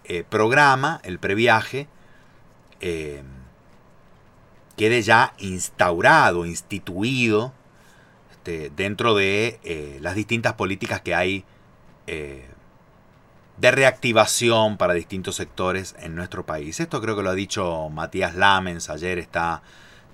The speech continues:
pensando un poco en este tema. Matías Lamens, ministro de Turismo y Deporte de la Nación. Bueno. Buenos indicadores, buenos números, es así como sigue la cosa,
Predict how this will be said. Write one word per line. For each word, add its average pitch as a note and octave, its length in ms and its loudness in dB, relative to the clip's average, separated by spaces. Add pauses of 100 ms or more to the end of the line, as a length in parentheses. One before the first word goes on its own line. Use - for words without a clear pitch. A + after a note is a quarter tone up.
pensando A2 640 0
un G2 140 -4
poco A2 420 4 (800)
en G#2 140 -4
este G#2 180 -2
tema. E2+ 300 -6
Matías F#2+ 400 -4
Lamens, G#2 560 -2
ministro F#2 420 -6
de F2+ 400 -2
Turismo G2+ 320 -6
y F#2 40 -4
Deporte F2 720 0 (500)
de F#2 400 -6
la F2 260 -4
Nación. D#2 380 -10 (200)
Bueno. C#3 300 4 (2500)
Buenos G3 300 10
indicadores, F3+ 880 6
buenos C#3 320 0
números, E3+ 580 0 (120)
es A#2 180 -2
así D#3+ 280 0
como G2+ 640 -2
sigue C3 320 -2
la A2 140 4
cosa, D3 460 -4